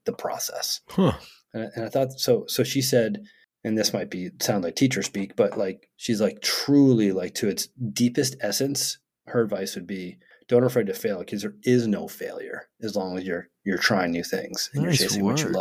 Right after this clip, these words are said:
Speaker 1: love."
Speaker 2: Yeah.
Speaker 1: Yeah.
Speaker 2: What's the name of this book?
Speaker 1: I don't know. I'm gonna find out,
Speaker 2: Yeah,
Speaker 1: and then I'm
Speaker 2: please
Speaker 1: gonna,
Speaker 2: do.
Speaker 1: I,
Speaker 2: Yeah.
Speaker 1: I, I basically, I think we'll have to do a whole podcast after I read it
Speaker 2: Yeah.
Speaker 1: about it.
Speaker 2: Huh.
Speaker 1: But, um,
Speaker 2: Well,
Speaker 1: yeah,
Speaker 2: good
Speaker 1: it's,
Speaker 2: advice. Nice
Speaker 1: it's,
Speaker 2: work, Jen.
Speaker 1: yeah, really
Speaker 2: Hmm.
Speaker 1: interesting. So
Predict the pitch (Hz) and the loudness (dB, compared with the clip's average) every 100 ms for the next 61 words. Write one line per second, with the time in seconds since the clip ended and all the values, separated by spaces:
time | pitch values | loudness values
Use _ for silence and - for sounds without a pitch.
0 | 73 - - - - _ - 104 139 - | -2 -6 -16 -20 -20 _ -12 -10 -10 -6
1 | 98 92 90 - - 113 - 127 117 131 | 0 0 0 -4 -10 -6 2 4 4 2
2 | - 92 90 - _ - - - 110 107 | 0 -4 -4 -16 _ -20 -8 0 2 2
3 | 101 104 101 101 87 90 87 85 - - | 2 0 0 -4 -4 -2 2 2 0 -2
4 | 101 95 90 104 - - 117 127 127 120 | -2 0 0 -2 -2 -2 0 4 2 2
5 | 113 101 92 90 - - 117 92 90 85 | 2 0 -4 -12 -12 -8 -6 -4 -6 -8
6 | - 85 - - - 90 - 87 - 92 | -10 -12 -10 -10 -8 -8 -8 -8 -6 -6
7 | - 90 85 85 - - 98 95 85 - | -6 -6 -6 -10 -16 -8 -2 0 0 -6
8 | - - - - 120 90 76 - - 107 | -10 -14 -18 -2 2 2 0 -4 -10 -4
9 | 95 90 90 - _ _ _ - 92 113 | -4 -4 -8 -12 _ _ _ -4 2 4
10 | 104 92 113 160 - - - - _ - | 4 2 2 2 2 -2 -4 -16 _ -16
11 | 135 131 - 160 - 139 151 139 - - | -10 -6 -4 -6 -6 -8 -8 -10 -16 -18
12 | - - - - 110 104 98 95 107 110 | -16 -16 -16 -6 2 6 6 4 0 2
13 | 98 143 - - 92 87 - _ - - | 4 4 2 -2 -6 -8 -16 _ -18 -16
14 | 95 | -16